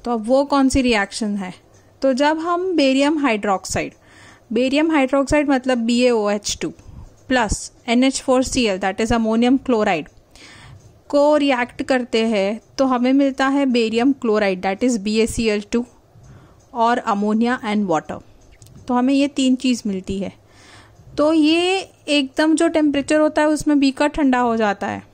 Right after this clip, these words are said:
मतलब heat को absorb कर रही है, तो that is known as endothermic reaction, which means that heat is been absorbed during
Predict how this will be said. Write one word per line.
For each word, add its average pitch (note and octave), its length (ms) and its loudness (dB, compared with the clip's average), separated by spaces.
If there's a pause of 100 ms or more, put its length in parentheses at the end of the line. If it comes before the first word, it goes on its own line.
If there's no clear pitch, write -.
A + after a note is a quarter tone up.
(120)
मतलब B3 260 0
heat B3 240 2
को D4 140 0
absorb A3+ 480 0
कर A#3 140 0
रही A3+ 180 0
है, F#3+ 280 -6 (800)
तो C4 100 2
that B3+ 240 0
is D4 140 2
known D4 380 2
as - 160 -6
endothermic C4 800 2
reaction, G3+ 540 -2 (300)
which A#3+ 540 -2
means A#3+ 500 0
that A3+ 300 -2 (460)
heat C#4 200 0
is C4+ 220 2
been A#3+ 280 2
absorbed A3+ 360 -2
during G#3+ 360 -2